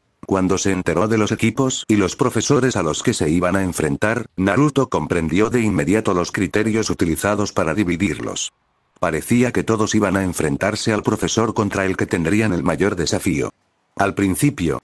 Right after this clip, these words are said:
cuando vio a todos los profesores reunidos en un solo lugar y escuchó las palabras del director sobre el nuevo examen práctico,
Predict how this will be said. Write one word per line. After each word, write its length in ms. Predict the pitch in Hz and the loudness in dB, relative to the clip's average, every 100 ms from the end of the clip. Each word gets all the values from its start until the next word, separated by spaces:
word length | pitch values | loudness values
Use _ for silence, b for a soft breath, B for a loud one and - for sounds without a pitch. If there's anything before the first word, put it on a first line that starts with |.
| - | -2
cuando 320 | 98 92 107 | 0 2 2
vio 220 | 90 113 | 2 2
a 40 | 95 | 2
todos 340 | 113 113 113 | 0 0 0
los 200 | 98 80 | -2 -2
profesores 600 | - 104 87 - 110 101 | -2 -2 0 0 0 0
reunidos 560 | 80 78 85 101 110 110 | 0 0 0 2 0 0
en 80 | 104 | 0
un 140 | 113 | 0
solo 240 | - 104 | 0 0
lugar 400 | 85 67 87 107 117 | 0 0 -2 -2 0
y 140 | 107 | 0
escuchó 420 | 90 - - 107 | 0 -2 -2 0
las 200 | 120 101 | 0 -2
palabras 480 | - 80 101 110 90 | -2 0 0 0 -2
del 120 | 87 | -2
director 440 | 80 73 73 117 120 | -2 -2 0 0 0
sobre 260 | 101 85 | 0 0
el 100 | 82 | 0
nuevo 280 | 80 107 101 | 0 2 0
examen 440 | 87 - 95 90 | 0 0 0 0
práctico, 680 | 85 90 101 - 82 - 107 | 0 0 -2 -4 -4 0 0